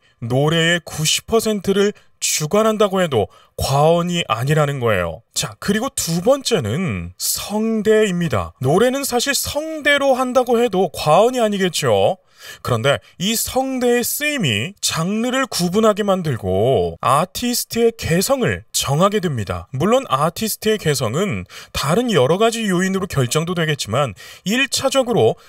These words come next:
성대에서 결정이 되는 거니까 이 성대는 굉장히 중요하다고 말씀드릴 수 있습니다. 그리고 마지막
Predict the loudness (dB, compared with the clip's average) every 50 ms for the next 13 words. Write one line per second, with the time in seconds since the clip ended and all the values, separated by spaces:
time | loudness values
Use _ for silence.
0 | -14 -8 -6 -6 -4 -4 -2 -2 -2 -2 -2 -2 0 2 2 4 4 2 2 2
1 | 0 -2 -2 -2 -2 0 0 0 0 0 0 0 0 0 0 0 0 0 0 -2
2 | -2 -2 -4 -4 -4 -2 0 0 2 2 2 0 -2 -2 -4 -2 -2 -2 -4 -4
3 | -2 0 0 0 0 -2 -4 -4 -2 -2 -2 -2 -2 -2 0 -2 -2 -2 -2 -4
4 | -4 -4 -2 0 2 4 4 4 4 2 2 2 -2 -2 -2 -6 -20 -14 -4 0
5 | 2 2 2 2 0 -4 -6 -4 -2 -2 0 0 -2 -2 -4 -2 -2 -2 -2 -2
6 | -4 -4 -4 -2 -4 -4 -6 -6 -4 -4 -2 0 0 0 0 -2 -2 -2 -2 0
7 | 0 0 -2 -2